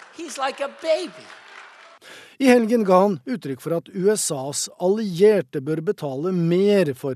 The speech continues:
Speaker 2: militær hjelp og støtte fra U S A.
Speaker 1: Many countries are not paying their fair share.
Speaker 2: Han foreslo at Sør-Korea og Japan bør få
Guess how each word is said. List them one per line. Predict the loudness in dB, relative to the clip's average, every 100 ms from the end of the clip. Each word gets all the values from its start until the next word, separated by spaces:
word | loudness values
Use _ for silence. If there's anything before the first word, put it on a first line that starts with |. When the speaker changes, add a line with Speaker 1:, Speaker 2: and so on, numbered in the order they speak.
| -6
Speaker 2:
militær | -2 0 4 4 4
hjelp | 0 0 -2 -4
og | -4
støtte | -4 -4 -8
fra | -14 -14 -16
U | -16 -12
S | -8 -8
A. | -10 _ _ -12
Speaker 1:
Many | 0 2 2 0
countries | 0 0 0 -4 0
are | 2 4
not | 4 2
paying | 0 2 4 2 -2 -6 _ _ 0
their | 2 2
fair | 2 4 4
share. | 2 0 -2 -4 -10 -18 _ -20 -14 -2
Speaker 2:
Han | 0
foreslo | 6 4 4 -4
at | -4 _ -8
Sør-Korea | -2 2 4 2 -4 -8 -4 -2 0 2
og | 0 0
Japan | -2 -4 -4 -2 0
bør | -2 -4
få | -8